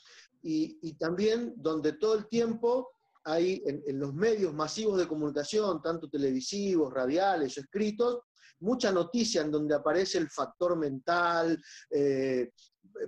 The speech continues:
este equipo tal cosa de la cabeza, o tal atleta perdió porque se desconcentró, o, o el entrenador no tiene un estilo de liderazgo apropiado, o los objetivos de este plantel no están a la altura de,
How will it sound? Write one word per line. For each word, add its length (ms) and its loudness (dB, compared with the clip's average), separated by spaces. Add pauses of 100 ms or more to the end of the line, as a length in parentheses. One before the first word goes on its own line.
(460)
este 240 -2
equipo 520 0
tal 200 2
cosa 380 0 (100)
de 220 -4
la 160 -2
cabeza, 880 2 (180)
o 140 -4
tal 200 2
atleta 440 0
perdió 400 2
porque 500 -2
se 140 -2
desconcentró, 760 -2
o, 320 4 (280)
o 360 0
el 100 4
entrenador 600 2
no 140 0
tiene 160 0
un 60 2
estilo 300 0
de 100 4
liderazgo 400 2
apropiado, 1000 2 (220)
o 80 -2
los 180 0
objetivos 460 0
de 60 2
este 140 -2
plantel 440 -2
no 60 0
están 260 -2
a 60 2
la 100 2
altura 480 2
de, 360 2